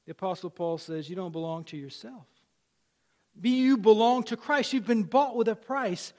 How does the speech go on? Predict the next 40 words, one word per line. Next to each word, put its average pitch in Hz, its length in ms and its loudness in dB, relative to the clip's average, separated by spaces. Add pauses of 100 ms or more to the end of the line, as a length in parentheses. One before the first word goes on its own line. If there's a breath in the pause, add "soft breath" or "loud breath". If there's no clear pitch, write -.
(160 soft breath)
So 285 180 -6
Paul 349 300 4
says, 240 280 2 (200 loud breath)
"I 240 160 2
appeal 330 500 2
to 302 120 -2
you, 285 140 0
therefore, 269 520 4
brothers." 180 560 2 (200 loud breath)
Now, 226 140 2
this 320 300 2
word 233 360 4
means 233 360 -2 (120)
he's 240 240 -2
talking 311 480 2
to 294 220 2
Christians. 226 800 -6 (240 soft breath)
So 285 220 0
if - 120 -4
you're 302 180 0
here 359 220 2
today 233 400 0 (160 loud breath)
and 240 140 0
you're 226 100 2
not 311 240 4
a 285 60 4
Christian, 262 500 -2 (220 soft breath)
you're 339 180 10
off 320 220 12
the 339 100 6
hook 349 360 4 (760)
with 202 140 -6
this 196 180 -2
sermon. 156 300 -6 (1300)
But 285 140 2
if 311 140 0
you're 269 140 2
not 320 260 2
a 392 60 0
Christian, 254 500 -6